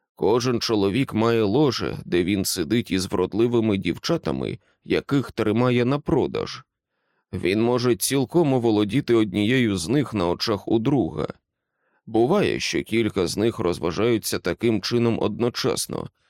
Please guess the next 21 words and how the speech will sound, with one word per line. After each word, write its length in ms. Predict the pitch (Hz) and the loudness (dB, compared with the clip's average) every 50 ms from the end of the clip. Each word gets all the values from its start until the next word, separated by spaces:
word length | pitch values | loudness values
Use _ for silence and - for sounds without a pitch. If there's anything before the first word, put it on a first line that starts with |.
| _ _ | _ _
і 180 | - 90 90 92 | -4 -2 -2 -2
кожен 520 | - - 156 156 120 110 87 69 64 65 | 0 2 2 2 2 0 -4 -4 -4 -4
бачить 460 | 62 78 78 - - - 95 - - - | -2 -2 -2 -2 -4 -6 -6 -6 -8 -6
іншого. 640 | - 135 127 - 71 - - 65 64 - - - - 147 - _ _ _ _ _ _ _ _ - | -4 -4 -2 -2 -4 -6 -6 -6 -6 -6 -8 -8 -8 -10 -16 _ _ _ _ _ _ _ _ -8
Часом 580 | - - 80 92 120 120 - 143 147 143 120 | -4 -2 0 0 0 0 0 0 0 0 0
трапляється, 800 | - 123 95 85 - - 92 98 117 127 123 117 - - 107 95 | 0 -2 -2 -2 -2 -2 0 2 4 4 2 2 0 0 -2 -2
що 240 | - - - 87 82 | -2 -2 -2 -4 -2
купець 640 | - 85 85 87 - - 165 151 107 - - - | -2 -2 -4 -2 0 2 2 2 2 0 -4 -6
заходить 600 | 78 67 78 78 - - 110 117 113 110 - - | -6 -4 -6 -4 -2 0 0 2 2 0 -4 -4
до 140 | 78 - 90 | -2 -2 -2
будинку, 640 | 85 - 104 110 - 147 165 156 - - - 92 - | 0 0 -2 0 0 0 0 0 -2 -4 -4 -2 0
аби 280 | - 110 113 110 120 | 0 0 0 0 -2
купити 560 | - - 165 175 - - 143 - - - 87 | -2 0 -2 -2 0 0 -2 -2 -2 -2 -4
дівчину, 640 | 82 - 139 135 - - - - - 60 55 50 - - _ _ _ _ _ _ _ | -2 -2 -2 -4 -4 -6 -10 -10 -10 -10 -12 -14 -16 -18 _ _ _ _ _ _ _
і 120 | - 92 98 | -2 -2 -2
застає 480 | 87 95 90 - - 110 117 127 127 | 0 0 -2 0 0 2 4 4 4
господаря, 720 | 120 117 110 98 - - - 170 175 143 120 117 87 65 - | 4 2 2 0 0 0 2 2 2 4 2 0 0 0 -2
коли 320 | - - 104 101 104 92 | -2 0 0 2 2 2
той 320 | 85 - - 151 156 135 110 | 0 0 0 0 2 0 0
її 320 | 110 90 85 82 113 104 | -2 -2 -2 0 0 0
обіймає. 840 | - - 92 92 - - 143 143 135 113 71 52 - - - - - | 0 0 0 0 0 0 0 0 0 0 -2 -4 -6 -8 -8 -10 -12